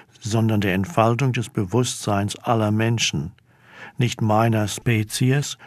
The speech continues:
sondern allen fühlenden Wesen und der ganzen Natur. Wir lernen auch, dass Handeln zwar notwendig, aber nur von zweitrangiger Bedeutung für die Manifestation unserer äußeren Wirklichkeit ist.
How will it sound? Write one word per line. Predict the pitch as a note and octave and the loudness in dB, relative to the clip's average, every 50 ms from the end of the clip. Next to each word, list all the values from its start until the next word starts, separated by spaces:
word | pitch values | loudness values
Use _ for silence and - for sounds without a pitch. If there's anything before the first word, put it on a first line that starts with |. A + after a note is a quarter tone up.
| - _ | -16 _
sondern | - A2+ G#2+ G#2+ G#2 G2 F#2+ | -2 0 0 2 0 0 -2
allen | - - A2+ A2 A2+ B2 B2+ B2+ | -2 0 2 2 2 2 0 0
fühlenden | B2 - - A2+ A#2 A#2 A2 A#2+ A2+ A2 A2 G#2+ F#2+ F#2+ | -2 -4 -2 0 0 0 0 0 0 0 0 0 0 0
Wesen | G#2 G#2 G#2+ G2+ G2 A#2 A#2 - | 0 0 0 0 -2 -2 -4 -2
und | G2 F#2 | -4 -4
der | F#2 F2+ | -4 -4
ganzen | F#2 F#2 F#2 F#2+ F#2+ - G#2+ G2 | -2 -2 -2 -2 -2 -2 -4 -2
Natur. | F#2+ F#2 F2+ - - G2 F#2+ F2+ D#2+ D2 G2 - _ _ _ _ _ _ _ _ _ _ _ _ _ _ _ _ _ _ _ _ _ _ _ _ _ _ _ _ _ _ _ _ _ _ _ _ _ _ _ _ _ _ _ _ _ _ - - - - - - - _ _ _ _ | -2 -4 -6 -6 -6 -6 -6 -6 -6 -8 -10 -14 _ _ _ _ _ _ _ _ _ _ _ _ _ _ _ _ _ _ _ _ _ _ _ _ _ _ _ _ _ _ _ _ _ _ _ _ _ _ _ _ _ _ _ _ _ _ -20 -20 -20 -20 -20 -20 -20 _ _ _ _
Wir | - A2+ A2 | 0 2 4
lernen | A#2 B2+ B2+ C#3+ C#3+ C3 B2+ | 4 4 4 4 4 2 0
auch, | - - A2 G#2+ A#2 C3 B2 - - - - - - - | 2 2 4 4 4 2 0 -4 -10 -18 -18 -18 -8 -4
dass | - A2+ G2 - - | -2 -2 -2 -2 0
Handeln | - A2+ B2 C3+ C#3+ C#3+ D3 C#3+ C#3 C#3 C3+ | 2 4 4 4 4 2 2 0 0 0 -2
zwar | - - B2 A2 G#2 | -2 0 0 2 2
notwendig, | G#2 G#2 A2 A#2 B2 A#2+ - B2 B2+ B2 B2+ B2+ B2+ C#3 C#3+ C#3+ - - - - - - - | 2 2 2 2 0 0 0 0 2 2 2 2 0 0 -2 -4 -8 -12 -18 -20 -20 -12 -6
aber | - A2 G2+ A2 G#2+ | -2 -2 0 2 2
nur | A2+ B2 C3+ C#3+ | 4 4 2 2
von | C3 C#3 B2+ A2+ | 2 0 0 0
zweitrangiger | G#2 - - A#2 A#2 A#2 B2 B2+ B2 - A#2 A2+ A#2 A#2+ A#2+ A2+ A2+ G#2 | 0 -2 0 2 4 4 4 2 0 0 0 0 2 2 0 0 0 -2
Bedeutung | G2+ G2 F#2 F#2+ A2+ A2+ B2 B2 B2 - F#2+ F#2 G2 | -2 -2 -2 0 0 2 2 0 -2 -2 -2 -4 -4
für | - - G2+ | -4 -4 -2
die | F#2+ G2+ | -2 0
Manifestation | G2 G2 F#2+ G2 F2+ - F#2 - - G2+ F2+ - - - - A2 G#2+ G#2 A2 A2+ A2+ | 0 0 0 0 -2 -2 -4 -4 -4 -6 -6 -6 -6 -6 -2 -2 0 0 0 -2 -2
unserer | - G#2 G#2 G2 - G2 F2+ - | -2 -4 -4 -4 -4 -4 -4 -2
äußeren | - F#2+ G2 G2+ - - G#2+ G2 F2 E2+ E2 | -2 -2 -2 -2 -4 -4 -6 -6 -4 -4 -4
Wirklichkeit | F#2+ F#2 F2 - - F2 - - - F2 D#2+ D#2 - | -4 -6 -6 -6 -10 -12 -10 -10 -8 -8 -8 -8 -8
ist. | - - - - - - - - - | -10 -12 -12 -12 -14 -16 -20 -20 -20